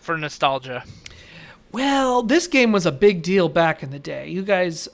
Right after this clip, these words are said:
Speaker 2: uh, may not be aware, but Illuminati was one of the big card games when Magic: The Gathering came out, and people loved it. Um, I would, you know, I, I'd run into people all the time who weren't gamers who are like, "You know what I played? I played a game called Illuminati."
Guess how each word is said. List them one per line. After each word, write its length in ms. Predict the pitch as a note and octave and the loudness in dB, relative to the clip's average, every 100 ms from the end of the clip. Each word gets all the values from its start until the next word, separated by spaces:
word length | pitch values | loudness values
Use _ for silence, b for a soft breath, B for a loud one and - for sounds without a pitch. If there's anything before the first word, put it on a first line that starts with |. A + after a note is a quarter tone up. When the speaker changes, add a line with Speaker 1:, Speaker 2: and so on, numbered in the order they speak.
| - | -8
Speaker 2:
uh, 140 | D#3+ | -6
may 200 | D#3+ D#3+ | -4 -6
not 300 | D#3 D3 E3+ | -6 -10 -12
be 80 | E3 | -12
aware, 420 | D#3 D#3+ D#3 D3 | -10 -10 -12 -10
but 200 | D#3+ E3 | -12 -8
Illuminati 680 | F3+ E3+ A3+ G#3 E3+ E3 D#3 | -4 -2 0 0 0 0 -2
was 300 | D3 D#3 C#3+ | -4 -8 -8
one 280 | - F3+ F3+ | -8 -4 -2
of 100 | D#3+ | -2
the 80 | D#3 | -6
big 380 | C#3+ F3+ E3+ E3 | -6 -2 -2 -4
card 320 | F3 F3 E3 | -2 -2 -2
games 300 | E3 E3 D#3+ | -6 -8 -10
when 100 | D#3 | -10
Magic: 300 | D#3 D#3+ D3 | -10 -10 -14
The 80 | D3 | -14
Gathering 500 | E3+ D#3 F#3 G3 F#3+ | -10 -8 -8 -8 -6
came 260 | G3+ G3 | -6 -6
out, 300 | G3 G3 G3 | -6 -6 -8
and 300 | F#3+ E3 D3 | -6 -8 -8
people 500 | - A3+ G#3+ D#3+ D3 D#3 | -10 -12 -8 -8 -8 -10
loved 580 | D3+ D3+ D#3 E3 D#3 D#3 | -12 -10 -4 -4 -4 -10
it. 240 | - - B B B B B B - | -18 -20 B B B B B B -2
Um, 580 | F#3+ F3+ E3+ D#3+ D#3 E3+ | 2 4 4 2 0 -2
I 500 | F#3 F3 F3+ F3+ F3+ | -2 0 2 2 0
would, 340 | - E3 D#3+ E3 _ | 0 -4 -4 -10 _
you 160 | D#3 F#3 | -12 -10
know, 160 | E3+ | -10
I, 200 | E3 F3+ F#3 | -6 -6 0
I'd 160 | F#3+ F#3+ | 0 2
run 140 | F#3 | 0
into 180 | F3 F3 | 0 -2
people 280 | F#3 E3+ E3+ | -4 -4 -2
all 100 | F3 | -2
the 80 | |
time 280 | E3+ F3 E3 | -2 -4 -2
who 100 | D#3+ | -2
weren't 240 | E3 D#3+ C#3+ | -2 -6 -10
gamers 420 | D#3 E3 D3+ C3 | -10 -10 -10 -12
who 120 | D3+ | -12
are 40 | |
like, 260 | D3 C3 - | -12 -14 -14
"You 60 | D3 | -12
know 80 | |
what 100 | G#3 | -12
I 100 | F3+ | -12
played? 340 | C#3 - D#3 F3 | -14 -12 -12 -14
I 60 | |
played 200 | C3 D#3 | -12 -10
a 60 | C#3+ | -10
game 200 | D3 D3 | -10 -10
called 280 | C#3+ D3 - | -10 -14 -12
Illuminati." 840 | D3+ E3+ D#3+ C#3 C#3+ F3 B2+ B2 | -8 -6 -6 -8 -12 -14 -16 -20